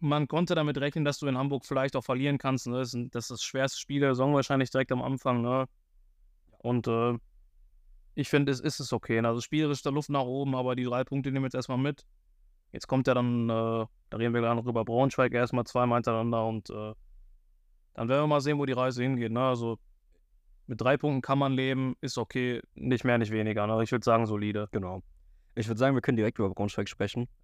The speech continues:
Speaker 2: Also, ähm, wie gesagt, jetzt ist kein Liga, Ligabetrieb, sondern es ist Pokalwochenende. Äh, Schalke spielt Freitagabend, äh, in Braunschweig. Free T V.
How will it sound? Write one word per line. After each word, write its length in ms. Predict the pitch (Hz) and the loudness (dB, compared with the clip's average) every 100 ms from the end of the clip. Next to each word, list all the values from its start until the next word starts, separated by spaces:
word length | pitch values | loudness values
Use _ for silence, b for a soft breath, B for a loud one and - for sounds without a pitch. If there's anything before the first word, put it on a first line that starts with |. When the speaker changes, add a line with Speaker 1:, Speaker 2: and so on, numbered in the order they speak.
| - | -4
Speaker 2:
Also, 380 | 110 104 110 | -2 0 2
ähm, 640 | 107 107 107 107 104 107 101 | 2 2 0 0 -2 -2 -2
wie 80 | 113 | 0
gesagt, 340 | 117 127 - | 2 0 0
jetzt 140 | 110 - | -4 -4
ist 220 | - - | -10 -6
kein 240 | 117 113 | -2 0
Liga, 460 | 113 131 135 127 123 | 0 2 2 2 0
Ligabetrieb, 720 | - 117 123 117 - - 120 | -2 0 0 0 -4 -2 -2
sondern 200 | - 107 | 0 0
es 100 | 104 | 0
ist 140 | 85 - | -4 -10
Pokalwochenende. 960 | - - 113 123 117 120 135 123 131 135 - - - - - - - | -8 0 4 4 2 0 0 0 0 0 -6 -20 -20 -20 -20 -20 -10
Äh, 240 | - 110 110 | -2 0 0
Schalke 280 | - 120 | 2 0
spielt 420 | 127 - 123 - - | 0 0 0 -2 -10
Freitagabend, 880 | - - 120 127 - 123 147 156 - _ - - - - | -12 -2 0 0 2 2 2 0 -4 _ -20 -20 -20 -6
äh, 380 | 110 107 107 107 - | -2 0 0 -2 0
in 160 | 160 | 0
Braunschweig. 560 | 123 107 - 123 143 - _ _ _ _ _ _ _ _ - | 2 0 0 0 0 -4 _ _ _ _ _ _ _ _ -16
Free 240 | - 165 | 0 2
T 160 | - 127 | 2 0
V. 240 | 120 175 | 2 2